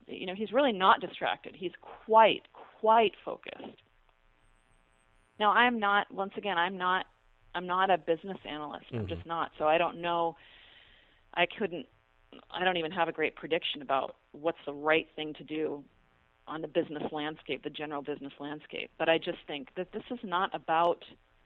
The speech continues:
Speaker 1: that's why I always think that Amazon Press misses the mark so much. Everybody wants to make it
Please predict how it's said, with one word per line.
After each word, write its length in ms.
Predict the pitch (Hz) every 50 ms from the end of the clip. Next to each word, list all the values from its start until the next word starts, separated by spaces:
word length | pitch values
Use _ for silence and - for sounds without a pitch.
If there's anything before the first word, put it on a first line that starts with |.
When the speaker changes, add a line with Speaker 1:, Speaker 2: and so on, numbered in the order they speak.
| _ _ _ _ _ _ _ _ _ _ _ -
Speaker 1:
that's 180 | 240 269 - -
why 140 | 285 254
I 40 | 226
always 160 | 202 208 233 - -
think 160 | 233 220 214
that 180 | - 175 - - _ - 185
Amazon 580 | 180 180 190 202 190 180 180 180 175 165 165 - - - -
Press 280 | - 190 175 160 143 - - - - - - -
misses 320 | 175 175 175 - - 175 151
the 60 | 160 156
mark 280 | 151 151 143 139 - - -
so 120 | - 139
much. 260 | 139 139 - - - - - - - - _ _ _ _ - - - - -
Everybody 300 | 214 254 254 269 233 220
wants 260 | 208 208 208 214 - -
to 60 | 208 180
make 300 | 175 180 175 185 - -
it 220 | 170 143 - -